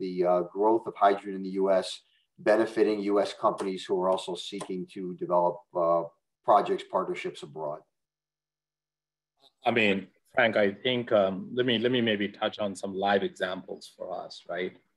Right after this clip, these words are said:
Speaker 2: So we are, um, obviously we're a New York State-based company. That's where we,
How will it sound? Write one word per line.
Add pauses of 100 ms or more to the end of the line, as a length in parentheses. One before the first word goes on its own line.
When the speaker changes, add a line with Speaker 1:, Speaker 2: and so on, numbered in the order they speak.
(140)
Speaker 2:
So
we
are,
um,
obviously
we're
a
New
York
State-based
company.
That's
where
we,